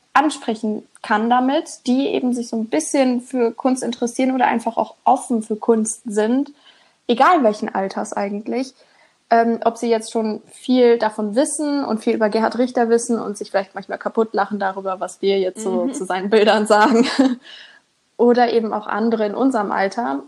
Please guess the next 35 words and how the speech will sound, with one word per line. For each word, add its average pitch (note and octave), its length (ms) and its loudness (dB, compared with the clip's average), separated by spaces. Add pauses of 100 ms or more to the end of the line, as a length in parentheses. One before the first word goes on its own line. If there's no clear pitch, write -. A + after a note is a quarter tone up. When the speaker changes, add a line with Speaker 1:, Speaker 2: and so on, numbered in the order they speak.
Speaker 1:
Ich - 180 -12
finde, A#3+ 380 2
eigentlich C4 500 2 (420)
kann A3+ 240 2
jeder D4 240 2
Gerhard A#3+ 340 0
Richter B3 280 -2
entdecken A3+ 500 -2
und G3+ 240 -4
für - 140 -8
jeden A3+ 560 -2
kann A3 140 -4
es A3 100 -6
was G#3 120 -6
Schönes C#4+ 400 2
sein, G3+ 360 -6
ihn A3+ 280 0
Speaker 2:
Ja, C4 140 -6
Speaker 1:
ganz A#3 160 0
Speaker 2:
eben. C4 120 -2
Speaker 1:
persönlich A#3 340 4
Speaker 2:
Das B3 80 -6
Speaker 1:
zu B3 60 -4
Speaker 2:
ist B3 40 2
natürlich A#3+ 300 0
Speaker 1:
entdecken. A3+ 100 0
Speaker 2:
auch A3 60 -12
das A#3 160 -2
Schöne C#4 320 -2
an F#3+ 160 -6
Kunst. A#3+ 500 0
Kunst A3+ 480 -4
kennt G3 280 -8
kein B3 220 -6
Alter. A#3 600 -4